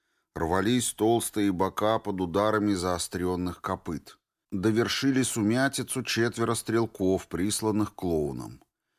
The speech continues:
Люди тут же открыли стрельбу по стаду, а кабаны, продолжая давить друг друга, не сразу заметили обидчиков.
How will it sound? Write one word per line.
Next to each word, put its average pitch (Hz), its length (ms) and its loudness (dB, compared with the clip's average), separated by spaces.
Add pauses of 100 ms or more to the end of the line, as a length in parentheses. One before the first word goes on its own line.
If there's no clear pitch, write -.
(180)
Люди 127 440 4
тут 131 300 0
же 113 160 4
открыли 110 520 2
стрельбу 98 560 0
по 95 180 0
стаду, 110 680 0
а 80 100 -2
кабаны, 90 640 2
продолжая 90 680 2
давить 85 420 0
друг 73 300 -4
друга, 110 420 2
не 104 120 2
сразу 95 500 0
заметили 87 560 0
обидчиков. - 840 -4